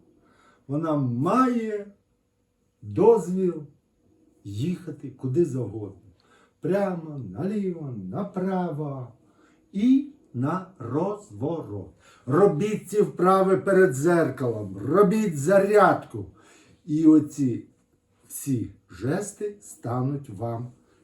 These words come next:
рідненькими. Тобто такими, які вас не будуть лякати. І так, шановні, сьогодні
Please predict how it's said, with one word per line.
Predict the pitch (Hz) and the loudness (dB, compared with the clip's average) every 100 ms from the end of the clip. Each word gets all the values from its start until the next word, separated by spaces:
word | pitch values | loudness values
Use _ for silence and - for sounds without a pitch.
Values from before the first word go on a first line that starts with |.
| - | -10
рідненькими. | 107 117 101 113 113 107 101 98 92 85 - | -6 -6 -6 -8 -6 -8 -10 -12 -14 -16 -12
Тобто | 175 139 - _ | -8 -8 -10 _
такими, | 277 - 330 226 156 | -10 -8 -2 -2 -2
які | 139 - 190 | -2 -4 -4
вас | 170 175 - | -2 -4 -4
не | 113 | -4
будуть | 123 139 113 110 117 | -2 -2 -4 -6 -6
лякати. | 180 202 - - 127 131 - _ 98 - - - - | -6 -8 -12 -10 -8 -8 -12 _ -16 -16 -18 -18 -8
І | 127 | -2
так, | 127 233 233 | 0 0 -2
шановні, | - 214 220 220 214 214 214 220 - | -4 -2 -2 -2 -4 -6 -8 -10 -10
сьогодні | 139 117 104 135 170 160 156 175 180 180 | -6 -4 0 2 2 0 0 2 2 0